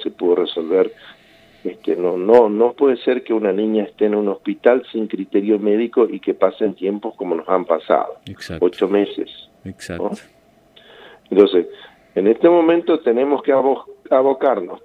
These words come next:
Speaker 1: tanto los organismos de protección que funcionan en el ámbito administrativo como el judicial, para garantizarle a esta niña el, el derecho a vivir en un seno familiar.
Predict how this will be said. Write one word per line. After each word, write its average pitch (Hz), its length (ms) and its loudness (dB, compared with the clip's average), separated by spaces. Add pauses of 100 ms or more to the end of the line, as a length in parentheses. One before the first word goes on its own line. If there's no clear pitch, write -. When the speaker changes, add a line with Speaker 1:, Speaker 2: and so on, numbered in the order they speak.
(260)
Speaker 1:
tanto 240 440 0
los 110 260 0
organismos 107 680 -2
de 95 60 -2
protección 92 680 -4
que - 160 -14
funcionan 98 640 0
en 87 120 0
el 87 180 -2
ámbito 101 400 0
administrativo 110 880 0
como 95 200 -2
el 90 80 -2
judicial, 233 680 0 (600)
para 120 200 4
garantizarle 120 840 0
a - 20 -10
esta 110 200 -8
niña 110 420 -2
el, 98 180 -2 (260)
el 98 180 0
derecho 101 380 2
a 104 40 2
vivir 92 440 -2 (320)
en 113 160 4
un 104 140 -8
seno 95 340 -2
familiar. 78 560 -8